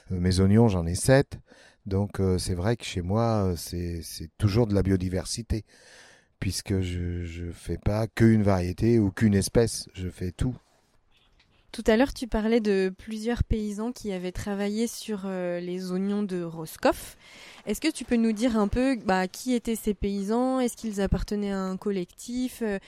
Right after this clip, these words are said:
Speaker 2: qu'est-ce que vous avez fait dans ce groupe ?
Speaker 1: Euh, oui, bah, moi je fais partie de l'association Colcause. Donc, euh, l'association Colcause milite pour qu'il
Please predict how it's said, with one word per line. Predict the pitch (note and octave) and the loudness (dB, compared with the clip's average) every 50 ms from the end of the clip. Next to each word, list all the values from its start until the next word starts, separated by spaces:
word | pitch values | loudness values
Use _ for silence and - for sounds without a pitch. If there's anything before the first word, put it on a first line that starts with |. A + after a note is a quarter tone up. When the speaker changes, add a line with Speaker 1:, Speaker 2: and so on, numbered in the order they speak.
| - - _ | -18 -12 _
Speaker 2:
qu'est-ce | - A#3 - | -8 -8 -4
que | - A#3+ | -4 -6
vous | G#3+ G3 G#3 G#3 F#3 G3 | -4 -4 -6 -6 -4 -4
avez | F#3+ F3+ F#3 A3 | -4 -4 -4 -6
fait | - - - - A#3 A#3+ B3 B3 B3 A3+ G#3 F#3+ | -6 -6 -4 0 0 2 2 2 0 0 -2 -4
dans | F#3 F3+ | -6 -8
ce | E3+ - - - | -8 -10 -12 -10
groupe ? | - E3+ G3+ C4+ - - - - - - _ _ - | -4 -4 -4 -2 0 0 -2 -2 -2 -6 _ _ -6
Speaker 1:
Euh, | G2+ F#2 F2 F2 F2 E2+ E2+ E2+ F2 F2 | -4 -2 0 0 0 -2 -2 -4 -4 -4
oui, | F2+ G2 A#2 D3+ F3 | -2 0 2 2 2
bah, | C#3 A2+ G#2+ | 4 4 4
moi | G#2 A2+ A#2 | 4 4 2
je | G2+ G#2 | 2 -2
fais | G2 - A2 | -4 -4 -2
partie | G#2+ - G#2+ - - - A#2+ A2+ | -2 -2 -2 -2 -2 -4 -2 0
de | G#2+ G2+ | 2 2
l'association | G2+ G2+ G2 G2 F#2+ F2 - - F#2+ - - G2+ F#2 - G2 G2 G2 F#2+ F2+ | 2 2 0 0 -2 -2 -4 -6 -10 -10 -10 -10 -8 -6 -6 -6 -6 -6 -6
Colcause. | - F#2+ F#2+ - - D#3 D#3+ D#3 B2+ | -6 -8 -6 -4 -2 -2 -2 0 -2
Donc, | A2 A2 G#2+ G#2+ G2 - G#2+ | -2 -4 -4 -4 -6 -6 -6
euh, | G#2 G2+ G2 - _ _ - - _ _ | -4 -4 -6 -8 _ _ -20 -20 _ _
l'association | - G2 - - G#2 F#2+ - - G#2 F#2 - - - - G#2+ G2+ G2 | -8 -8 -6 -6 -6 -6 -4 -6 -6 -6 -6 -10 -10 -8 -8 -8 -6
Colcause | - G#2+ G#2 G2+ - - A#2 A#2+ A#2 G#2+ | -6 -6 -6 -6 -6 -4 -4 -2 -2 -2
milite | G#2 G#2 G#2 G#2 G#2+ A2+ A2+ - _ - - - - | -4 -4 -2 -2 -2 -2 -4 -6 _ -16 -18 -12 -10
pour | - G2 F2+ - | -10 -10 -10 -10
qu'il | - - F2+ F2+ F#2 F2+ F2+ F2+ F2+ F2 | -10 -8 -8 -6 -6 -6 -6 -6 -8 -10